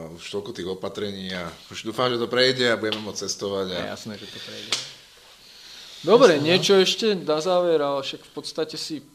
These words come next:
Speaker 2: povedal, čo si
Speaker 3: Jasné. Už sme tu niečo medzi tr-, tromi hodinami a nekonečnom, nie?
Speaker 2: Nie.
Speaker 3: Takže
Speaker 1: Ja si myslím, že
Speaker 2: Máme
Speaker 3: Nie, pohoda?
Speaker 1: povedali sme toho dosť a
Speaker 3: Jasné.
Speaker 1: bolo to určite zaujímavé a
Speaker 2: Desať,
Speaker 3: Keby
Speaker 2: máme.
Speaker 3: mali ľudia nejaké otázky, tak, e, možno moje meno tam hodíš niekde do tituliek, nech si ma nájdu,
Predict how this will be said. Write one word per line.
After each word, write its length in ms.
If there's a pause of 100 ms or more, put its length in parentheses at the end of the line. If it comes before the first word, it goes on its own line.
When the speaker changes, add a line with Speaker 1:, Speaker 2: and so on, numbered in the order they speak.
(380)
Speaker 2:
povedal, 600
čo 160
si 80
Speaker 3:
Jasné. 460
Už 180
sme 100
tu 140
niečo 260
medzi 300 (480)
tr-, 160 (140)
tromi 260
hodinami 400
a 80
nekonečnom, 800
nie? 240
Speaker 2:
Nie. 80
Speaker 3:
Takže 380 (140)
Speaker 1:
Ja 100
si 100
myslím, 240
že 180
Speaker 2:
Máme 360
Speaker 3:
Nie, 160
pohoda? 500
Speaker 1:
povedali 400
sme 140
toho 200
dosť 440
a 100 (180)
Speaker 3:
Jasné. 120
Speaker 1:
bolo 100
to 100
určite 240
zaujímavé 520
a 100
Speaker 2:
Desať, 320
Speaker 3:
Keby 200 (120)
Speaker 2:
máme. 80
Speaker 3:
mali 180
ľudia 220
nejaké 220
otázky, 420
tak, 220
e, 80 (220)
možno 280
moje 240
meno 200
tam 180
hodíš 240
niekde 180
do 100
tituliek, 400
nech 140
si 100
ma 120
nájdu, 360